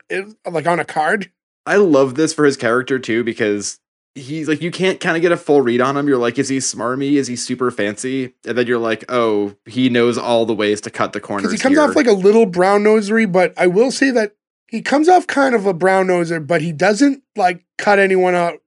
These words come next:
Speaker 1: from under them. Like, he had opportunities to, like, undermine Lucas, and he doesn't. So, like, you respect that about him. He's not like a snake.
Speaker 2: I will say, too, it looked very good. Like, that's,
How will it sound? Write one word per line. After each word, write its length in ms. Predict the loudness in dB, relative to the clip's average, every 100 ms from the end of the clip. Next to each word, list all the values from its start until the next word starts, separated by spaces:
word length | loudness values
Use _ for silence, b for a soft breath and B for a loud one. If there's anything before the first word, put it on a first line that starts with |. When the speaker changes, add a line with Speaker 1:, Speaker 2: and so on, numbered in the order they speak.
| _ -8
Speaker 1:
from 160 | -4
under 180 | -2 -2
them. 160 | -6 -6
Like, 300 | -6 -8 _ _ _ -6
he 80 |
had 140 | -2 0
opportunities 680 | -2 -4 -2 -2 -2 -4 -2
to, 100 | 2
like, 340 | 2 0 -8 _
undermine 540 | -2 2 2 2 0 -2
Lucas, 440 | -2 2 0 0 -8
and 80 |
he 60 | -8
doesn't. 480 | -4 -2 -2 -6 -8 _ _ _
So, 540 | 0 2 4 2 -2 -8 _ _ -4
like, 320 | -4 -4 _ _ _ _ -14
you 140 | -4
respect 400 | -4 -2 -6 -2
that 200 | 0 2
about 240 | 0 -6 -10
him. 80 |
He's 160 | -10 -2
not 240 | -2 0 -4
like 140 | -6
a 80 | -8
snake. 500 | -10 -10 -10 -14 -20 _ _ _ _
Speaker 2:
I 60 | -2
will 120 | 0
say, 140 | 0 0
too, 180 | 2 2
it 80 |
looked 200 | 2 0
very 840 | -2 -2 2 2 2 0 -4 -4 -8 0
good. 320 | 0 2 -2
Like, 120 | -2
that's, 340 | 0 -2 -6